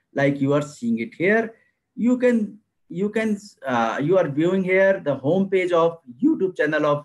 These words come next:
Goods and Services Network. And we have post, we are regularly posting certain short videos, like here you can see that how a,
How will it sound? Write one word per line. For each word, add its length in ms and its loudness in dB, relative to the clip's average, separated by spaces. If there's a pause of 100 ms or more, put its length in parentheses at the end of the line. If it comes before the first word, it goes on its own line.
(140)
Goods 240 -6
and 120 0
Services 400 -6
Network. 680 -2 (440)
And 300 -2
we 180 0
have 300 0 (380)
post, 360 -2
we 180 0
are 140 0
regularly 460 0
posting 600 -2 (260)
certain 560 -2
short 560 0
videos, 540 0 (320)
like 420 -2 (160)
here 240 2
you 180 2
can 180 0
see 460 -4 (320)
that 260 0
how 640 0
a, 240 -2